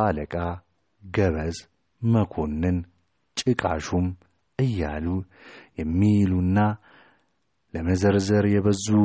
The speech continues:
የወታደራዊ ማዕረግ ስያሜዎችን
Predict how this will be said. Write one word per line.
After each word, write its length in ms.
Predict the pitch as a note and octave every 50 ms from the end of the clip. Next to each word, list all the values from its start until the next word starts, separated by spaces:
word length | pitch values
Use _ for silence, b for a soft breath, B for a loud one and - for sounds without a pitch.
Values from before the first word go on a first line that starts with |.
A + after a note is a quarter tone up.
| G2+
የወታደራዊ 1080 | G#2 G2+ G2+ G2+ G2+ G2 - _ - G#2 G2+ G2 F#2+ F#2 - A2 G2+ G2 G2 G2 F#2+ F#2+ F#2+ F#2
ማዕረግ 460 | F2+ F#2 F2 F2 F2 E2+ D#2+ E2 E2 -
ስያሜዎችን 1120 | - - E2 D#2 D#2 D#2+ D#2+ D2+ D2+ D#2 D2+ D2+ D2+ D#2 D#2 D2+ - _ - - F2